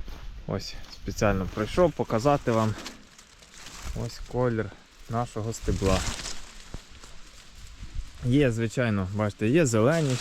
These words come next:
ще. Ну, він пізніше ж теж буде бордовий, чи, чи червоний, чи фіолетовий, хто як каже. Ось бачите, він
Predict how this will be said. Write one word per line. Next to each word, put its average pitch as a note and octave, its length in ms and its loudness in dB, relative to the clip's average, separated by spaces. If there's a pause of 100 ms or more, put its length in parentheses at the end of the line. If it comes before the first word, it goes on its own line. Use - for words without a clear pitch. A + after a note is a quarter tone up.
ще. A#2 240 2 (320)
Ну, A#2+ 120 0
він C#3+ 180 4
пізніше C3 420 4
ж - 200 -10
теж A2 220 4 (600)
буде G#2 280 4 (180)
бордовий, G#2 640 4
чи, F#2+ 60 -4 (260)
чи G2+ 60 -6 (140)
червоний, A2 480 4
чи G2+ 140 -2
фіолетовий, A2+ 680 2
хто - 140 -4
як G#2 140 2
каже. F2+ 360 -4 (1160)
Ось F#2 140 -2
бачите, B2 280 0
він C#3 220 2